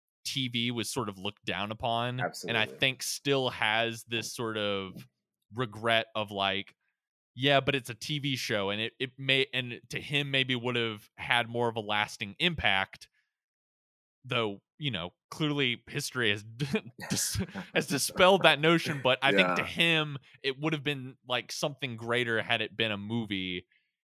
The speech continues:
Speaker 1: And then the irony of he gets to make his Sopranos movie, and due to a pandemic, most people are probably gonna just experience it on television
Speaker 2: I
Speaker 1: again.
Speaker 2: know.
Speaker 1: And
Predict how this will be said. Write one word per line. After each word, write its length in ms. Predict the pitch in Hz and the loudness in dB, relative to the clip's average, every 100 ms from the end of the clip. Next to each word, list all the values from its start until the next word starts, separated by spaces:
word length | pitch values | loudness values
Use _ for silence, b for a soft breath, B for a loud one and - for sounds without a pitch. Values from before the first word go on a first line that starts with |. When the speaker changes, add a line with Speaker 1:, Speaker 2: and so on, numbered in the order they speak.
| - | -4
Speaker 1:
And 680 | 117 113 110 110 110 110 104 _ _ _ 117 | -2 0 0 0 -2 -6 -14 _ _ _ -4
then 220 | 143 151 | -2 0
the 120 | 147 | -2
irony 440 | 127 139 139 139 127 | 2 2 2 -2 -2
of 500 | 117 120 113 110 - _ _ _ _ _ _ _ _ _ _ | 2 2 2 -2 -10 _ _ _ _ _ _ _ _ _ _
he 160 | - 147 | -8 -8
gets 360 | 120 170 170 | 0 0 2
to 80 | 175 | 0
make 240 | 156 147 - | 4 4 2
his 120 | 151 | -2
Sopranos 640 | 156 127 151 151 139 127 | -2 0 2 4 2 0
movie, 400 | 135 117 113 117 | -2 -4 -2 -2
and 140 | 123 143 | -4 -2
due 140 | 160 | 0
to 100 | 156 | 2
a 80 | 143 | 4
pandemic, 720 | - 160 131 139 131 120 - | 4 4 2 -2 0 -2 2
most 240 | 190 208 | 4 4
people 240 | - 220 202 | 2 4 4
are 80 | |
probably 260 | 165 175 160 | 6 6 6
gonna 240 | 160 160 | 2 -2
just 160 | 147 151 | -2 -2
experience 720 | 143 - - 160 147 165 - | -2 -2 -2 0 0 -2 0
it 60 | - | 2
on 220 | 139 156 | 4 2
television 480 | - 156 147 156 165 | 4 6 6 4 4
Speaker 2:
I 60 | 117 | 4
Speaker 1:
again. 400 | 110 113 117 113 | 4 6 8 8
Speaker 2:
know. 500 | 110 104 101 92 160 | 8 6 2 -2 -2
Speaker 1:
And 180 | 185 | -2